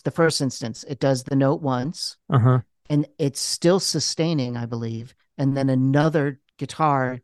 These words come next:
Speaker 1: does the same exact thing as the bass and drums come in together. So
Speaker 2: Hmm.
Speaker 1: it's either the same guitar that does the note twice or, or the
Speaker 2: Hmm.
Speaker 1: bend in twice with the, the kind of droning feedback, or it's two tracks.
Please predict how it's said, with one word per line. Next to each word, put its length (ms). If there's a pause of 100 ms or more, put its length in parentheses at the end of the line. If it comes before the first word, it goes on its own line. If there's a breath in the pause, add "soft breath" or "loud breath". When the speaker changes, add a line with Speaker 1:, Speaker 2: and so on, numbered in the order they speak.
(100)
Speaker 1:
does 340
the 100
same 380
exact 400
thing 500 (360 soft breath)
as 340
the 100
bass 320
and 120
drums 300
come 220
in 160
together. 520 (300 soft breath)
So 460
Speaker 2:
Hmm. 100
Speaker 1:
it's 160
either 240
the 160
same 280
guitar 580 (240)
that 240
does 600
the 140
note 300
twice 720 (400)
or, 560 (120)
or 140
the 100
Speaker 2:
Hmm. 60
Speaker 1:
bend 480
in 300
twice 500
with 140
the, 260 (100)
the 140
kind 240
of 140
droning 340
feedback, 560 (160)
or 500
it's 280
two 180
tracks. 580